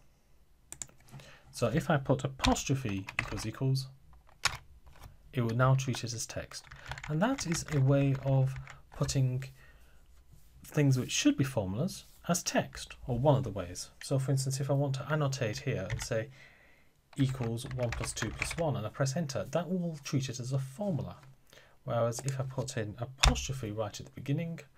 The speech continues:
it will now treat it as text. And another way is to go up into the number tab and go to text. Anyway, a lot of detail there.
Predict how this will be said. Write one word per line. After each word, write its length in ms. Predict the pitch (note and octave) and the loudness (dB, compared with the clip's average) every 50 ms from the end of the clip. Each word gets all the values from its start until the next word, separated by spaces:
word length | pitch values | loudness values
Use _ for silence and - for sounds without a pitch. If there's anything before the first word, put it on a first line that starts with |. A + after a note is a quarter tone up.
| - - _ - | -20 -20 _ -4
it 80 | C#3+ | -2
will 80 | D3 D3 | 0 0
now 220 | D3 D#3 E3 E3 | 2 0 0 -2
treat 300 | C#3+ - - A2+ - - A2 | -4 -4 -4 -6 -6 -6 -8
it 40 | |
as 120 | G#2+ G#2+ - - - | -8 -6 -6 -6 -6
text. 560 | - - - - - - - - - - - - _ - _ _ _ - - - _ _ _ _ _ - - - | -6 -10 -10 -10 -12 -12 -12 -10 -10 -10 -12 -16 _ -20 _ _ _ -20 -20 -20 _ _ _ _ _ -20 -20 -10
And 100 | - G#2+ | -6 -4
another 260 | G#2 A#2+ E3+ G3 D3+ | 0 4 4 4 4
way 280 | A#2 G2 G2+ G2+ G#2+ G#2+ - - - - - - - - - - - - - - - _ _ - - - - - - - C3 - | 4 4 4 2 2 2 -2 -6 -8 -8 -10 -12 -14 -16 -18 -20 -16 -16 -16 -16 -16 _ _ -20 -18 -16 -16 -10 -2 -2 -2 -2
is 200 | A2+ G#2 - - | -2 -6 -6 -6
to 120 | - - G2+ | -4 -6 -6
go 360 | - - A2 G#2+ G#2+ G#2 - - | -2 0 2 2 2 0 0 2
up 220 | C#3 C3+ C3 - | 2 2 2 0
into 200 | A#2+ - - A2 | -4 -6 -6 -6
the 100 | G2 A2 | -4 -2
number 240 | B2+ D#3 D#3+ C#3 C3 | 0 0 2 0 0
tab 300 | C3 - - B2 A#2+ A#2+ - - - - - - - - - | -2 -2 -2 -2 -2 -4 -8 -16 -20 -20 -20 -20 -20 -10 -4
and 260 | F3+ E3+ E3 D3+ - - - - - | -4 -2 -2 -4 -6 -10 -16 -16 -6
go 160 | - - F#2+ | -2 -2 -2
to 120 | - - - | -2 -4 -8
text. 500 | - - D#2+ - - - - - - - - _ _ - _ - - - - - - - - - - - - - - - - - - - - - - - - - - - - - - - - - - - - - - - - - - - - - - - - - - - - - - - - - - - - - - - - - - - - | -6 -6 -6 -8 -8 -14 -16 -14 -16 -16 -20 _ _ -20 _ -16 -14 -14 -14 -16 -18 -16 -6 0 0 0 0 -2 -12 -14 -16 -20 -18 -16 -16 -14 -14 -14 -14 -10 -10 -10 -10 -10 -12 -14 -18 -18 -16 -10 -8 -8 -8 -8 -8 -12 -6 -6 -6 -6 -4 -6 -8 -8 -10 -4 6 8 8 8 8 2 -12 -14 -16 -20 -20 -20 -20 -20 -12 0 2
Anyway, 280 | F#3+ D#3 G#2 F#2 - - C3 - - | 4 4 4 2 0 -2 -4 -4 -2
a 60 | - F3+ | 0 0
lot 240 | G3 A3 G#3 - | 2 2 2 0
of 80 | C3 - | -2 -2
detail 300 | - G#2+ F#2+ - - F#2+ | -2 -2 -4 -2 -4 -4
there. 280 | F#2 - A#2+ D3 E3 | 2 4 4 4 4